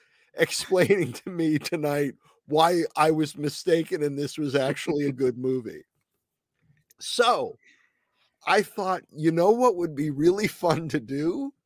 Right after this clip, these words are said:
Speaker 1: What would be really fun to do would be to come up with some take on it where I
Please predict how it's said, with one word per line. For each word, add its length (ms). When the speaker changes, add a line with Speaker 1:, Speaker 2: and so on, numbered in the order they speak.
Speaker 1:
What 240
would 160
be 120
really 300
fun 260
to 80
do 240
would 160
be 140
to 100
come 380
up 220
with 180
some 500
take 460
on 280
it 220
where 280
I 360